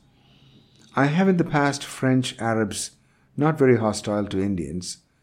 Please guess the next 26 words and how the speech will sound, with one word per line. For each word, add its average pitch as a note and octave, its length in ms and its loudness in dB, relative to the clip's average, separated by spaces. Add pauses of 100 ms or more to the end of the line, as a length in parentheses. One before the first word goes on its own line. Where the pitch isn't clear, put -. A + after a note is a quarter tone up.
(280)
as A2 220 -2
we A#2 100 2
don't B2+ 240 4
threaten B2+ 320 2
their A2 120 2
livelihoods, F#2+ 760 -4 (440)
and A2+ 200 -4
this A2+ 180 -2
man G#2 300 0
wasn't G2 400 -4 (100)
either. G2+ 420 -6 (840)
The C3+ 100 -2
same F#3+ 400 6
issue D#3 320 2
of D#3+ 120 2
economic C3+ 480 2
problems G#2+ 440 0
was A2 160 -6
echoed A#2 460 2
by A2 140 2
a A2 80 2
Malayali A#2+ 580 4 (480)
manning A#2 580 2
a G#2+ 60 -8
souvenir G#2+ 480 0
shop. F2 400 -10